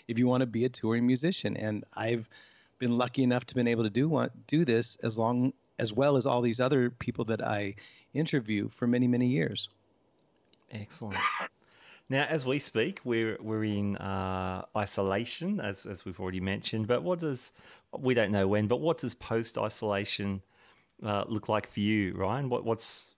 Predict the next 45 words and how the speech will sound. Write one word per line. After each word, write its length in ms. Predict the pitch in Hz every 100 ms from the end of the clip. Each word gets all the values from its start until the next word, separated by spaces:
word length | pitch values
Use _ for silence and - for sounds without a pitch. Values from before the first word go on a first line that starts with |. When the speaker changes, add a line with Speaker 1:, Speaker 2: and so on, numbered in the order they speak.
| _ _ _ _ _ -
Speaker 2:
what 180 | 120
have 80 | 113
you 40 | 113
got 120 | 113
on 80 | 107
the 60 | 107
Speaker 1:
Wow. 60 |
Speaker 2:
back 200 | 101 107
burner? 320 | - 151 185 - -
Speaker 1:
I, 120 | 127
I 20 |
wish 240 | 165 170 156
I 140 | 127
knew, 280 | 123 131 139
because 300 | 107 - 113
then 160 | 131
I 100 | 127
could 220 | 123 113 98 _ -
invest 500 | 123 110 113 - -
in 200 | 107 101
companies 600 | - 113 113 113 104 90
that 200 | 101 92 160 - - 131 156 - -
<laughs> 140 | 160
are 120 | 147 143
going 200 | 151 139
to 80 |
actually 400 | 139 135 - 135
do 220 | 127 127 123
good 240 | 117 127
after 340 | 117 120 - 117
this. 200 | 107 - - - -
I 40 |
mean, 120 | 151 170
at 80 |
the 140 | 175 190
end 80 | 214
of 100 | 180
the 80 |
day, 440 | 147 135 147 135 107
there, 280 | 123 127 127
there 200 | 139 139
is 280 | 135 156 170 147
going 220 | 131 131
to 60 | 131
be 440 | 127 127 120 120